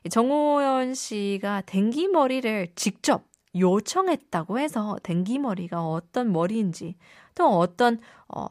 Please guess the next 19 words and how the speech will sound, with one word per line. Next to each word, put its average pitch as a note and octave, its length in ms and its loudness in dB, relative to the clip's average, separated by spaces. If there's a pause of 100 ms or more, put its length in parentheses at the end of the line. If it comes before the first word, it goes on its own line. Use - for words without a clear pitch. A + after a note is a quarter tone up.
전통을 A3 540 4
가지고 F3+ 400 0
있는지 F#3 560 0 (400)
사람의 E4 440 4
관심을 A3 600 0
높아지고 F3 1120 -4
있다고 F3 320 -2
하는데요. G#3+ 680 -2 (460)
So C4+ 140 2
last D#4+ 420 2
week, B3+ 440 -2
a G#3 120 4
model G3 480 0
and G#3+ 220 -4
actress, F#3+ 600 -6
Hollywood D#4 440 6
star, F#3 340 4
global F#4 840 6
star C4+ 360 4